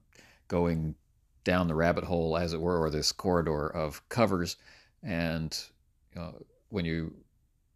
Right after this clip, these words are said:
really start looking for different cover versions of a particular song, it's sometimes surprising th-, that there aren't any, but it's also surprising that there are hundreds.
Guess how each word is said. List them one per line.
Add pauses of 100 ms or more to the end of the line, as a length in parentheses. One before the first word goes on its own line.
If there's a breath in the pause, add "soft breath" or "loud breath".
(240)
really
start
looking
for
different
cover
versions
of
a
particular
song,
it's
sometimes
surprising (520 soft breath)
th-,
that
there
aren't
any,
but
it's
also
surprising
that
there
are
hundreds.